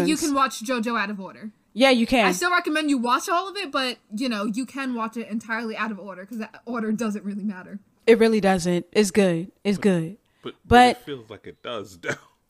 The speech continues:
Speaker 3: It came out in an order. I, I feel like I have to respect the artist's
Speaker 2: Nah, I feel
Speaker 3: wisdom.
Speaker 2: like you're making
Speaker 1: And I can
Speaker 2: excuses
Speaker 1: respect
Speaker 2: to not
Speaker 1: that,
Speaker 2: watch it.
Speaker 1: which means you gotta go catch up. But aside from that,
Speaker 2: <laughs> Yes.
Speaker 1: we'll be talking about, uh, the next JoJo in a later episode very soon.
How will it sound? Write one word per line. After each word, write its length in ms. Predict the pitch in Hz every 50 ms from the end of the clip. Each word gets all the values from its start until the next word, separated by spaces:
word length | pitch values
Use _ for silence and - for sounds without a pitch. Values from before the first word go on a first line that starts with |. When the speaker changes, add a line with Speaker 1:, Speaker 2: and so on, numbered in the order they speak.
| _ _ -
Speaker 3:
It 220 | 110 131 107 -
came 260 | - - 117 107 104
out 180 | 123 143 143 -
in 120 | 104 104
an 120 | 98 92 87
order. 320 | 85 87 82 - - - -
I, 140 | - 85 85 - -
I 40 | 87 -
feel 180 | _ - 107
like 160 | 95 92 87 90
I 60 | 87 -
have 140 | 95 92 _
to 240 | - 87 92 101 - _ _
respect 480 | - 95 92 - _ - - - _ _
the 80 | - - -
artist's 340 | 104 104 104 - _ - -
Speaker 2:
Nah, 380 | 262 277 311 320 262 254 254
I 40 | 294
feel 0 | 294 302
Speaker 3:
wisdom. 120 | 311 294
Speaker 2:
like 160 | 285 262 233
you're 120 | 262 285 269
making 260 | 269 262 262 262 262
Speaker 1:
And 80 | 247
I 20 | 233
can 120 | - -
Speaker 2:
excuses 280 | 320 285 233 220 - 220
Speaker 1:
respect 220 | 220 208 - 381 -
Speaker 2:
to 80 | 247
not 200 | 220 220 208 190
Speaker 1:
that, 40 | 202
Speaker 2:
watch 300 | 202 202 196 - - -
it. 100 | 214 226 -
Speaker 1:
which 140 | - - -
means 360 | 247 285 302 254 - - - - - - - - - - _ -
you 160 | 214 240 262 226
gotta 220 | 262 254 254 254
go 160 | 233 247 240 226
catch 240 | - 262 240 -
up. 180 | 285 220 - 202
But 140 | 277 269 277
aside 340 | 294 - 302 285 294 277 269
from 140 | 269 247
that, 300 | 226 202 190 190 - - _ _
Speaker 2:
<laughs> 80 | _ _
Yes. 400 | 214 220 190 170 160 185 - - -
Speaker 1:
we'll 240 | 247 311 349 359 370
be 140 | 381 359 -
talking 320 | 330 311 294 277 - 285
about, 420 | 269 247 240 226 220 214 214 - 208
uh, 220 | 226 214 214 214
the 100 | 220 247
next 280 | 233 226 214 214 - 190
JoJo 360 | 214 233 220 208 196 208 196 202
in 80 | 202 202
a 40 |
later 260 | 202 208 208 208 202 -
episode 420 | 175 190 - 202 - - 190 190 202
very 360 | 185 240 240 226 214 202 208
soon. 460 | - - 196 180 170 165 170 214 208